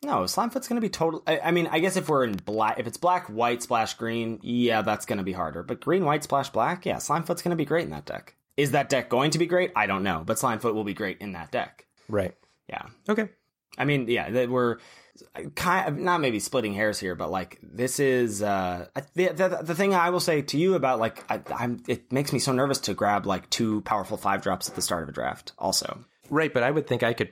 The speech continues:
Speaker 2: pivot. So I, I'm also not thrilled about having two five drops,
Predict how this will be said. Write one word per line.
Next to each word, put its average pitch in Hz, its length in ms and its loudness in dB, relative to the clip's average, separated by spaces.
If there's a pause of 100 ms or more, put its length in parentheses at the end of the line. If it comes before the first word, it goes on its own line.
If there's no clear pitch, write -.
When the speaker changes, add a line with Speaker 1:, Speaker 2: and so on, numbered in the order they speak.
(140)
Speaker 2:
pivot. 120 580 2
So - 320 0
I, 139 160 2
I'm 151 160 0
also 123 240 0
not 95 160 -4
thrilled 95 220 0
about 95 160 0
having 98 260 -2
two 98 160 -2
five 90 240 -4
drops, 95 320 -6